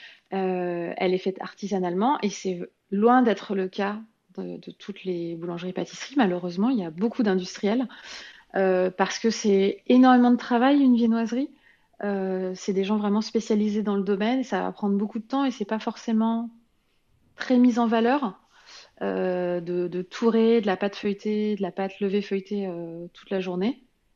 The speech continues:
Mais, euh, quand c'est, quand c'est bien fait, bah, du coup, ça va pas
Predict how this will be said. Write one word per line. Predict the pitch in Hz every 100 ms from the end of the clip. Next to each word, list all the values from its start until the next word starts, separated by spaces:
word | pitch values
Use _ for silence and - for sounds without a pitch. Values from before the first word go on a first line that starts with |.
| _ _ _ _ _ _ _ _ _
Mais, | 220 202 214 233
euh, | 196
quand | 208
c'est, | 202 214 - -
quand | 220
c'est | 240
bien | 208 220
fait, | 269
bah, | 208 - 196
du | 202
coup, | 277
ça | 262
va | 202
pas | 196 233